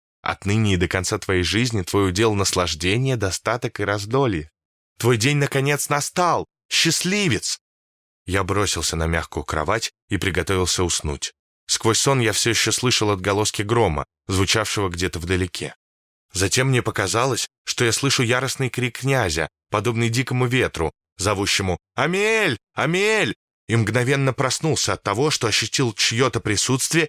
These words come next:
и чей-то пристальный взгляд. Я сел в постели, вглядываясь в темноту. Огонь в камине погас, и я включил электрический ночник, стоявший у постели.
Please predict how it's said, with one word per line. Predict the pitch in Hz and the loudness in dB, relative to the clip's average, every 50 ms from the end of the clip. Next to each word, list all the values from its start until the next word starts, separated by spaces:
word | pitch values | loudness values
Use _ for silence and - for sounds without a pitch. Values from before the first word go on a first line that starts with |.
| - _ _ | -2 _ _
и | - 131 | -2 0
чей-то | 120 - 135 127 - 127 110 | 2 2 0 0 0 -2 -2
пристальный | - 113 117 113 - - 139 139 143 139 | -2 -2 -2 0 0 0 0 0 0 0
взгляд. | 120 135 135 147 120 87 80 - - - _ _ _ _ _ _ _ | 0 0 0 0 0 0 -2 -4 -10 -20 _ _ _ _ _ _ _
Я | - 85 98 98 | -4 -2 0 0
сел | - - 110 104 | 2 2 0 0
в | - - | 0 0
постели, | - 95 90 - - 117 127 123 123 | -2 -2 -2 -2 -2 0 0 0 0
вглядываясь | 104 98 101 104 101 104 104 107 107 98 - | 0 0 0 0 0 0 -2 -2 -2 -2 -2
в | - | -2
темноту. | - 117 113 110 117 117 - - 85 73 - _ _ _ _ _ _ _ _ - | -2 -2 0 0 -2 -2 -4 -4 -6 -6 -8 _ _ _ _ _ _ _ _ -4
Огонь | 92 92 92 104 90 | -2 0 0 0 0
в | 85 - | -2 -2
камине | - 95 92 92 92 87 85 | -2 0 0 0 0 0 0
погас, | 73 - 82 73 78 95 113 120 - - - _ _ _ - | 0 -2 -2 -2 0 -2 -2 -2 -4 -6 -10 _ _ _ -4
и | 98 | -2
я | 104 110 | -2 -2
включил | - - 113 110 - - 135 135 | -2 -2 -4 -2 -2 0 0 0
электрический | 131 117 117 - - 113 123 120 - - - - - 123 | 0 0 0 -2 -4 -4 -4 -2 -2 -2 -2 -2 -2 0
ночник, | 120 120 117 - - - 147 131 101 - - | 0 0 0 0 0 0 0 0 0 0 -2
стоявший | - - - 90 85 85 82 - - - 87 | -2 -2 0 0 0 0 0 0 -2 -2 -2
у | 80 | -2
постели. | - 98 92 - - - 87 80 73 71 | -2 -2 -2 -2 -2 -2 -2 -2 -2 -4